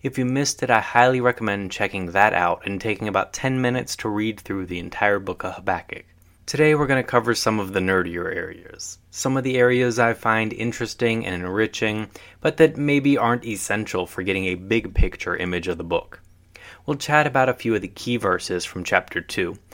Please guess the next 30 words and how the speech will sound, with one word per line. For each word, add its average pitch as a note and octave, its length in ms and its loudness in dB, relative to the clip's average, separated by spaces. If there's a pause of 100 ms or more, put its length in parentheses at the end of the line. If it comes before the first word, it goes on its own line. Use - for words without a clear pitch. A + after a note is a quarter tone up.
(180)
Habakkuk F#2+ 580 0
two A2 200 -2
four F2+ 540 -4
and A2 100 -4
Habakkuk F#2 520 -2
two G2 160 -4
fourteen. G#2+ 680 -8 (580)
We'll C#3+ 120 0
try C#3+ 180 2
to C#3+ 80 4
expand C3+ 600 -2
on B2 100 2
a A#2 60 0
few - 180 -6
topics - 640 0
related G2 440 -2
to G2 80 -4
the F#2+ 100 -4
conquerors F#2+ 720 0
of F2 160 -8
Jerusalem, F2 720 -4 (640)
the C#3 80 -4
historical C#3 540 0
distinctions A2+ 640 -2
between G2+ 260 -6
the G2 80 -4
Chaldeans G2+ 720 -2
and F#2 140 -2
the F#2 40 -4
Babylonians, F2 880 -2